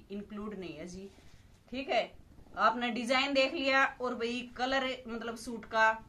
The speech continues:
कितना सुथरा खिला हुआ है, और इसके साथ combination में दुपट्टा कितना अच्छा लग गया, और comment करके जरूर बताइए जी आपने design कैसा लग गया और आपने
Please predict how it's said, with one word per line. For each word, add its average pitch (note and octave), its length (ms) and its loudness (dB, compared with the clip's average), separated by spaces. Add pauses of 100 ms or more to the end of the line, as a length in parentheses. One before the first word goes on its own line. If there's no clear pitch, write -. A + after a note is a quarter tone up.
(120)
कितना A#3+ 360 -4
सुथरा G3 360 -2
खिला F#3+ 240 -2
हुआ G3+ 200 2
है, F#3+ 240 -2 (360)
और A3 100 -2
इसके B3+ 260 -6
साथ G#3 380 -2
combination A3 580 -4
में F#3+ 120 -4
दुपट्टा F#3+ 400 -8
कितना F3+ 280 -8
अच्छा D#3+ 280 -10
लग D#3 200 -10
गया, F#3+ 160 -8 (580)
और F#3+ 160 -14
comment C#4 300 -4
करके C#4+ 240 0
जरूर C#4 220 -4
बताइए A3 400 0
जी G#3 140 -4
आपने G#3 340 0 (200)
design B3+ 480 0
कैसा B3+ 280 0
लग B3 140 -2
गया A#3+ 160 4 (140)
और A3+ 240 -2 (1040)
आपने F#3+ 400 -2